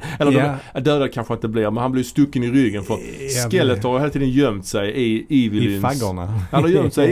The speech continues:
Speaker 1: i
Speaker 2: <laughs>
Speaker 1: Evilyns sån här trollstav.
Speaker 2: Ja, ja,
Speaker 1: Så han
Speaker 2: ja.
Speaker 1: kommer ut därifrån, sticker He-Man i bak
Speaker 2: Ja.
Speaker 1: i ryggen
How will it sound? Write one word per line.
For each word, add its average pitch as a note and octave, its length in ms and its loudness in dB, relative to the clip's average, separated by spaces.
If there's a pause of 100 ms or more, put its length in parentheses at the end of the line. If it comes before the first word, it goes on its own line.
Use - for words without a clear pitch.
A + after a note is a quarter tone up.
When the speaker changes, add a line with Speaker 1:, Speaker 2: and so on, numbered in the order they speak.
Speaker 1:
i E3+ 40 2
Speaker 2:
<laughs> C#3+ 60 6
Speaker 1:
Evilyns B2 420 2
sån D#3+ 80 -2
här D3+ 80 0
trollstav. C3 680 -2
Speaker 2:
Ja, G2+ 200 0 (160)
ja, F2+ 240 -2
Speaker 1:
Så - 120 -4
han C#3 120 0
Speaker 2:
ja. C#3+ 60 -4
Speaker 1:
kommer D3 260 2
ut C#3 100 -2
därifrån, A2+ 540 -2 (500)
sticker C3+ 460 0
He-Man A#2 520 0 (480)
i B2 60 -8
bak C3 180 2
Speaker 2:
Ja. F#2+ 140 -4
Speaker 1:
i C#3 160 0
ryggen G#2 420 0